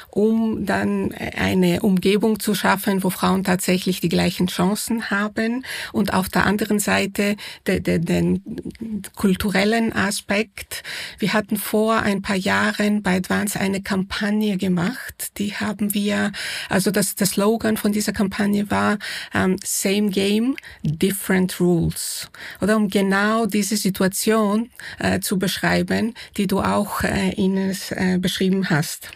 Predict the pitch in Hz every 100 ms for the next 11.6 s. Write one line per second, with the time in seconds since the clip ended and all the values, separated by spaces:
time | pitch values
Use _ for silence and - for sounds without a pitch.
0 | - _ _ _ _ _ - 226 226 180
1 | 208 190 - 208 214 226 233 240 226 185
2 | - 208 214 214 190 208 214 214 190 226
3 | - - - - - - - 220 220 208
4 | 196 190 180 - 196 220 233 - - 214
5 | 196 202 247 - - - - 175 185 185
6 | - 180 185 190 190 185 165 180 175 143
7 | 165 175 - _ _ - - - - -
8 | - - 254 262 - 240 - - - -
9 | 180 220 247 247 247 254 - - 185 185
10 | 214 226 240 240 226 214 220 208 196 190
11 | - 214 220 196 190 185